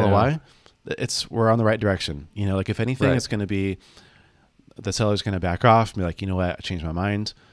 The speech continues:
Speaker 2: Or we're gonna find stuff that we don't like, and we'll be like,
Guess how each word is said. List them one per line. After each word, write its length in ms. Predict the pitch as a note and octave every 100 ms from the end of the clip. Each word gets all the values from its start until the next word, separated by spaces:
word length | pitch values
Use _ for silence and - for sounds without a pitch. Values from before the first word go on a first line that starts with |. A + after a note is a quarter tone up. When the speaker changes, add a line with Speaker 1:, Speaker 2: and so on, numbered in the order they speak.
| _ _ _
Speaker 2:
Or 500 | A2 A2 A2 G#2+ G#2 F#2+
we're 180 | G#2 A2+
gonna 160 | A2
find 220 | G2+ A2
stuff 280 | G#2+ - G#2
that 60 | -
we 100 | E2
don't 140 | G#2 F2
like, 280 | E2+ F#2+ -
and 80 |
we'll 60 | F2+
be 80 | F#2+
like, 260 | E2+ E2+